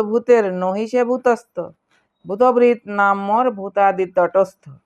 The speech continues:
অনুবাদ, যদিও সব কিছুই আমারই সৃষ্ট, তবুও তারা আমাতে অবস্থিত নয়। আমার যোগৈশ্বর্য দর্শন করো। যদিও আমি সমস্ত জীবের ধারক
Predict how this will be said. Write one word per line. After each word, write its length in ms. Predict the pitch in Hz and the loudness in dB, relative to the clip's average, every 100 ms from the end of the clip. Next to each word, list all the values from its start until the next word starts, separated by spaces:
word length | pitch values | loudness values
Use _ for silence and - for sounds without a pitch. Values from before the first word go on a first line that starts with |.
| _ _ _ _ _ _ _ | _ _ _ _ _ _ _
অনুবাদ, 360 | 185 202 175 139 _ _ _ _ | -6 0 0 0 _ _ _ _
যদিও 540 | 156 208 220 254 262 | -2 0 2 4 4
সব 200 | 262 254 247 | 4 -2 -4
কিছুই 340 | 254 254 247 226 | -6 -2 0 2
আমারই 380 | 208 226 247 | 2 2 0
সৃষ্ট, 320 | 254 262 247 - 151 147 _ | 0 -2 -2 -4 -6 -6 _
তবুও 440 | 208 220 247 240 | -2 0 2 2
তারা 300 | 233 220 214 208 | 2 2 2 2
আমাতে 420 | 196 190 190 214 240 | 2 0 0 -2 0
অবস্থিত 500 | 190 185 180 185 185 180 | 0 -2 -4 -2 0 2
নয়। 260 | 190 160 113 _ _ _ _ _ | 2 0 -4 _ _ _ _ _
আমার 300 | 175 196 190 165 | -2 2 2 2
যোগৈশ্বর্য 640 | 165 175 220 226 226 202 202 196 | 0 2 2 2 -2 -2 2 4
দর্শন 500 | 170 160 - 208 202 | 4 0 -4 -8 -2
করো। 260 | 175 120 - _ _ _ _ _ | -2 -2 -10 _ _ _ _ _
যদিও 440 | 147 160 202 240 262 | -8 -2 0 2 4
আমি 280 | 262 247 240 | 2 0 -4
সমস্ত 420 | - 220 233 - | -4 -4 -6 0
জীবের 360 | 240 226 233 208 | -2 2 0 0
ধারক 380 | 226 202 214 | -2 2 4